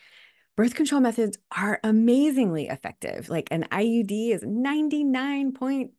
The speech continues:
seven percent effective, but there are cases where people have gotten pregnant with their I U D in place. No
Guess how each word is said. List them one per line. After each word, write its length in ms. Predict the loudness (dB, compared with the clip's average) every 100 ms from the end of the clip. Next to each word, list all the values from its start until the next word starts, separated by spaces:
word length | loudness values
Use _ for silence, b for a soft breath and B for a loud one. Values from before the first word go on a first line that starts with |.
| _ _ _
seven 400 | -4 -2 0 -2
percent 400 | -4 -4 -4 -4 -8
effective, 540 | -8 -8 -6 -6 -6 -4
but 160 | 0
there 240 | 2 0 0
are 360 | 0 2 4 0
cases 760 | -2 -8 -4 0 0 0 -4 B B B B
where 100 | -8
people 260 | -6 -4 -2
have 160 | -4
gotten 320 | -6 -8 -6 -8
pregnant 460 | -6 0 0 0
with 140 | -4 -4
their 180 | -4
I 80 | -4
U 180 | -2 -2
D 360 | 0 0 0 -2 0
in 380 | 2 4 2 -4 -16
place. 520 | -6 -6 -6 -14 -18 b b b b b -6
No 880 | -2 2 2 2 4 4 4 2